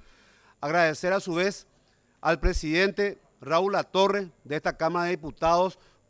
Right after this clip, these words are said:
por hacerte eco, mi querido presidente, de todos los pedidos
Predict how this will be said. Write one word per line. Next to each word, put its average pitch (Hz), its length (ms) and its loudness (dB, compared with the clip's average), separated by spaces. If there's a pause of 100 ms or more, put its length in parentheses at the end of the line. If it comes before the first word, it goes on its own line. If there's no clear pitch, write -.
por 170 120 2
hacerte 185 540 -2
eco, 196 160 -2
mi 208 120 -4
querido 180 280 -2
presidente, 185 720 -4 (220)
de 185 140 -8
todos 269 260 0
los 247 140 0
pedidos 196 560 -2